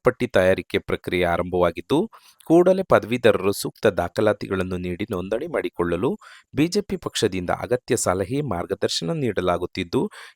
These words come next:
ಇದರ ಸದುಪಯೋಗಪಡಿಸಿಕೊಂಡು ಪ್ರತಿಯೊಬ್ಬರು ನೋಂದಣಿ ಮಾಡಿಸುವಂತೆ ಬಿ ಜೆ ಪಿ ಕಾನೂನು ಪ್ರಕೋಷ್ಠ ರಾಜ್ಯ ಸಂಚಾಲಕರು ಹಾಗೂ ವಕೀಲರಾದ ವಸಂತ್ ಕುಮಾರ್ ತಿಳಿಸಿದರು.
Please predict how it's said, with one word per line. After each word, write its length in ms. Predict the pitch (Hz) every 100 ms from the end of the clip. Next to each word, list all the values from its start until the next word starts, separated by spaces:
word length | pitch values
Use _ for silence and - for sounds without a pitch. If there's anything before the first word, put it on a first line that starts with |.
| -
ಇದರ 220 | 139 135
ಸದುಪಯೋಗಪಡಿಸಿಕೊಂಡು 1200 | - 110 - - 160 139 - 95 - - 92 87
ಪ್ರತಿಯೊಬ್ಬರು 600 | - 92 127 123 104 92
ನೋಂದಣಿ 400 | 90 107 117 117
ಮಾಡಿಸುವಂತೆ 640 | 95 87 - 87 85 90
ಬಿ 160 | 87 101
ಜೆ 160 | -
ಪಿ 140 | 123 -
ಕಾನೂನು 480 | - 87 95 123 120
ಪ್ರಕೋಷ್ಠ 560 | - - - 120 - - 190 - - -
ರಾಜ್ಯ 300 | 104 113 135
ಸಂಚಾಲಕರು 760 | - 139 131 139 135 - -
ಹಾಗೂ 300 | - 87 87 92
ವಕೀಲರಾದ 560 | - 143 135 98 85 85
ವಸಂತ್ 400 | 85 - 135 -
ಕುಮಾರ್ 320 | 110 87 -
ತಿಳಿಸಿದರು. 540 | 196 185 - 107 82